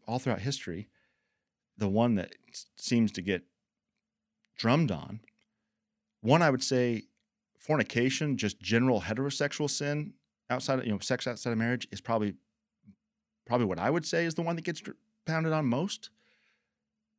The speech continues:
But homosexuality, because of its extreme nature, gets li-, maybe a little more light. But I would say probably more pastors throughout history have talked about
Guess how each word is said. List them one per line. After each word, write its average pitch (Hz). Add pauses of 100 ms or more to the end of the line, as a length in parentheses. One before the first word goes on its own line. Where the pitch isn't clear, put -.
(220)
But 120
homosexuality, 131
because 120
of 107
its -
extreme 104
nature, 143 (580)
gets -
li-, 113
maybe 110
a 104
little 101
more 90
light. 87 (460)
But 113
I -
would 120
say 110
probably 120
more 123
pastors 120
throughout 113
history 113
have 98
talked 104
about 98